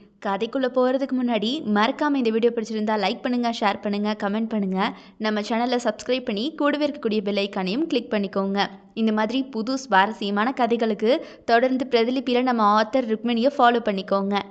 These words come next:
வாங்க கதைக்குள்ள போகலாம். பதிலித்தாய். சாந்தாவின் நினைவு அலைகள் இருபது ஆண்டுகளுக்கு முன் பின்னோக்கி சென்றது. அப்போது அவளுக்கு சரியாக இருபத்தி எட்டு வயது எட்டியிருந்தது. தனியார் அலுவலகம் ஒன்றில்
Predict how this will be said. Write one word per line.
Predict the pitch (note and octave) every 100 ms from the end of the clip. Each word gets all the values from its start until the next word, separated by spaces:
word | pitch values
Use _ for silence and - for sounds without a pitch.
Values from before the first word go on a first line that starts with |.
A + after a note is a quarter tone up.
| - _ -
வாங்க | B3 D#4 D4+
கதைக்குள்ள | A3 G3+ G#3 A3 -
போகலாம். | A#3+ G#3 G3 F#3 - - _ _ _
பதிலித்தாய். | A3+ A3 C4 C4+ - F#3 F3+ - - _ _ _ -
சாந்தாவின் | - G3+ A3 C#4+ D#4+ D#4 C#4 B3
நினைவு | A#3 A#3+ C4+ B3
அலைகள் | - A3 C4 A#3+ A3 C4+ - - A#3
இருபது | B3+ D4+ D#4+ B3+ -
ஆண்டுகளுக்கு | G#3+ C4+ D#4 E4+ C#4+ C#4 A3+
முன் | A3 D4 D#4
பின்னோக்கி | A#3 A#3 C4+ D4 C#4+
சென்றது. | A3+ G#3 G#3 G#3+ G#3+ A3 - - _ -
அப்போது | A#3+ G#3+ A3 B3+ B3+ B3
அவளுக்கு | A3+ A#3+ B3+ B3+ C4 F4
சரியாக | - A#3 A#3 B3+ B3 D4 -
இருபத்தி | A3+ B3+ D4 D4 C4+
எட்டு | B3 A#3 G3+
வயது | G3+ G#3+ C4
எட்டியிருந்தது. | B3 A3+ A3+ G#3+ G#3 G#3 G#3 - - _ _ _
தனியார் | C4 B3 D4 E4+ E4+ -
அலுவலகம் | A#3+ C#4 C#4+ C#4+ A#3 A3
ஒன்றில் | A3 A#3 A#3 C#4+